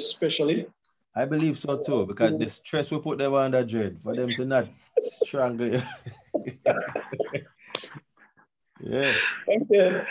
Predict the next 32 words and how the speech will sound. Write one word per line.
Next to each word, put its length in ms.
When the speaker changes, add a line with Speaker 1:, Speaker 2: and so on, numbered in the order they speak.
Speaker 1:
All 100
right. 360
Uh, 240
let's 240
take 400
Tajay 520
Walker 600
from 720
Zoom. 380
And 500
we 100
have, 140
we 100
have 120
two 140
questions 400
from 180
Zoom. 220
After 220
that, 360
Corey, 260
I 80
need 220
to 60
play, 460
um, 500
something 540
for 260
the, 280
the, 180
the 120
audience. 640